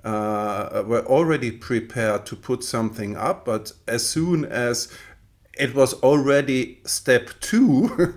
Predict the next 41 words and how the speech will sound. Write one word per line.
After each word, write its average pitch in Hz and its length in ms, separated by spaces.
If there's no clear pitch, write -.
<laughs> - 160
they, 131 400
um, 123 560
uh, - 40
uh, 120 480
they 120 160
left 135 320
it 135 120
as 123 200
it 117 300
is 147 220
because 117 480
they 110 120
didn't 117 520
want, 110 260
want 107 320
to, 113 260
to 113 200
stop 113 340
the 113 80
match. 110 360
So 110 220
that's 135 320
all 139 280
a 131 60
bit, 120 520
um, 110 560
bizarre 117 680
and 107 180
over 117 300
the 113 160
top, 123 640
and, 104 420
and 110 180
I 92 140
think, 120 400
uh, 113 40
uh, 113 260
the 110 160
German 117 420
F 104 240